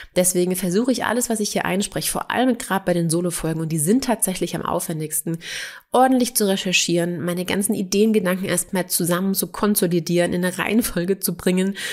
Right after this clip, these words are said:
aufzubereiten, inhaltlich zu verarbeiten. Und dann wirklich ein Skript rauszuschreiben, was einfach nur Stichpunkte sind. Also ich lese hier nie was ab, sondern ich mache mir einfach Stichpunkte, damit ich so einen roten Faden habe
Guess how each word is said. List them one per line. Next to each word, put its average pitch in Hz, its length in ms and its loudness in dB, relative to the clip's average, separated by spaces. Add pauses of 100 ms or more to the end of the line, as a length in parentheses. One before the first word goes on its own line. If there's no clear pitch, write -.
(180)
aufzubereiten, 190 880 0
inhaltlich 208 560 2
zu 185 100 -2
verarbeiten. 170 920 -2 (640)
Und 156 120 -4
dann 151 120 -2
wirklich 151 240 -4
ein 160 60 -2
Skript - 540 0
rauszuschreiben, 165 880 -2
was - 340 2
einfach 247 320 0
nur 220 120 2
Stichpunkte 160 560 -2
sind. 156 120 -2
Also 160 140 -2
ich 156 140 -4
lese 175 220 2
hier 180 80 0
nie 165 120 0
was 151 160 -2
ab, - 240 -4 (400)
sondern 175 300 2
ich 170 100 -4
mache 170 160 -2
mir 170 100 -2
einfach - 280 -6
Stichpunkte, 247 560 0
damit 175 260 0
ich 170 80 -2
so - 100 0
einen 165 60 0
roten 240 380 4
Faden 202 400 0
habe 160 180 -2